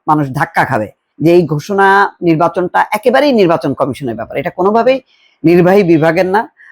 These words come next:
বা প্রধান উপদেষ্টার ব্যাপার না। প্রধান উপদেষ্টা বলতে পারে যে এই সময়ের মধ্যে কিন্তু বাকি প্রস্তুতি কিভাবে, এখানে যেভাবে প্রস্তুতির কথা বলা হচ্ছে সবকিছুই মনে হচ্ছে শফিকুল আলম প্রধান নির্বাচন কমিশনার অথবা নির্বাচন কমিশনার, সেভাবেই তিনি বলছেন।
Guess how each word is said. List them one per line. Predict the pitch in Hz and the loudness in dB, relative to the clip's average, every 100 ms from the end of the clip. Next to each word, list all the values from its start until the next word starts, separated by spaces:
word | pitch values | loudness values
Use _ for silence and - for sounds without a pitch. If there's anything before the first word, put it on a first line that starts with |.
| _ | _
বা | 147 143 - - - | 0 0 0 -10 -2
প্রধান | 180 196 | 0 0
উপদেষ্টার | 156 151 147 - 156 | 0 -2 -4 -2 -4
ব্যাপার | - 131 180 | -2 -4 -2
না। | 117 | -4
প্রধান | - 190 233 262 | -4 -2 0 0
উপদেষ্টা | 247 226 208 | -2 -2 0
বলতে | 180 220 196 | 2 0 0
পারে | 160 135 | 0 2
যে | 131 | 2
এই | 151 | 0
সময়ের | - 170 165 | 0 -2 0
মধ্যে | 156 175 160 | 0 -2 -4
কিন্তু | 180 156 | -6 -4
বাকি | 143 151 170 | -4 -2 -2
প্রস্তুতি | 156 165 - 151 165 156 - _ _ _ | -2 -4 -6 -6 -2 -2 -2 _ _ _
কিভাবে, | - 156 151 156 - - _ - _ | 0 2 2 0 -2 -16 _ -20 _
এখানে | 160 214 196 | -2 2 2
যেভাবে | 190 190 214 | 2 2 0
প্রস্তুতির | - 175 175 165 170 | -2 -4 -2 -2 -2
কথা | 143 180 | -2 0
বলা | 151 135 | 0 0
হচ্ছে | 131 - 117 - _ _ - | -2 -6 -8 -10 _ _ -18
সবকিছুই | - 233 - 240 185 185 - _ _ - | -4 -4 0 0 2 0 -2 _ _ -2
মনে | 175 214 | 2 2
হচ্ছে | 226 240 | 2 -2
শফিকুল | 233 185 185 208 214 | 0 0 0 0 0
আলম | 165 180 147 - _ _ 170 | 2 0 -2 -10 _ _ 0
প্রধান | 196 202 | 2 4
নির্বাচন | 175 160 165 170 151 | 2 2 0 -2 -2
কমিশনার | 156 156 202 233 | -4 -4 -6 -6
অথবা | - - 151 - | -4 -4 -2 0
নির্বাচন | 151 139 131 123 | 0 0 -4 -6
কমিশনার, | 113 117 104 104 - _ _ | -6 -8 -12 -16 -18 _ _
সেভাবেই | - 170 175 196 | 0 2 2 2
তিনি | 185 | 2
বলছেন। | 131 127 135 | 2 0 -4